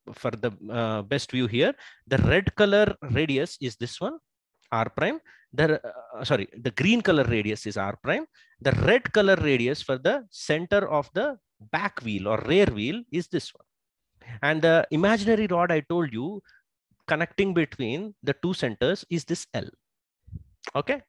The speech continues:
right? So the I C R is here, and this is R radius, and this is the V, which is the velocity of the back wheel.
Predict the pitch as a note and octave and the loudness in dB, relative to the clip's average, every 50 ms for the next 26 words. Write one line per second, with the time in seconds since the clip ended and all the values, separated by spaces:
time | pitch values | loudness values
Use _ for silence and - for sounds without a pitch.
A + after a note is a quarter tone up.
0 | _ - D3 F3 A#3 B3 - - - - _ _ - - F3+ F3+ F#3 F#3 E3+ - | _ -2 0 0 0 -2 -4 -10 -18 -20 _ _ -2 0 2 2 2 2 -2 -4
1 | - _ _ _ _ _ C3 B2+ D#3 D#3 D#3 D#3 - F2+ - - _ _ _ _ | -10 _ _ _ _ _ 0 2 4 4 4 2 0 -4 -8 -12 _ _ _ _
2 | _ _ _ _ _ _ _ _ _ _ _ _ _ _ - - - - - _ | _ _ _ _ _ _ _ _ _ _ _ _ _ _ -20 -20 -20 -20 -20 _
3 | - _ - D#3 E3 - - F#3+ F3+ E3+ E3 E3 D3+ - - - G#3+ B3 G3 B2+ | -8 _ -4 -2 -2 0 2 4 4 4 4 2 2 0 -2 -2 2 4 4 4
4 | D3 G#3+ A#3+ - _ _ _ _ _ _ _ _ _ _ _ - - C#3 C3+ D3+ | 4 2 -2 -10 _ _ _ _ _ _ _ _ _ _ _ -12 -8 -6 -4 -4
5 | D3+ F3+ F3 D3+ C3 C#3 C#3 C#3 C3 B2+ A#2+ A#2 A2+ C3 D#3+ - - - - - | -4 -4 -4 -2 0 2 2 2 0 -2 -4 -4 -6 -6 -8 -8 -10 -12 -14 -16
6 | - - _ _ _ _ _ - C3+ B2 C3 C3 - D#3 C3+ - - G#3 G#3 - | -18 -20 _ _ _ _ _ -12 -6 -4 -4 -2 -2 -2 0 2 2 2 2 0
7 | - _ _ B2+ A#2+ A#2 C3 F#3 G#3 F3+ A2+ G3+ - A#2+ C3 - D#3 D3 B2+ F3+ | -4 _ _ -20 -16 -8 -4 -2 0 0 0 -2 -4 -6 -4 -4 -4 -2 0 0
8 | D#3 C3 B2+ C3 C3 - - - C#3 C3+ A#2 B2+ E3 D#3 - - - G2 G2 G2 | 0 2 2 2 0 0 -4 -6 -6 -6 -4 -4 -6 -6 -4 -8 -8 -8 -8 -10
9 | - - C3+ F#3 C4+ D#4+ | -6 -4 -2 -2 -2 -2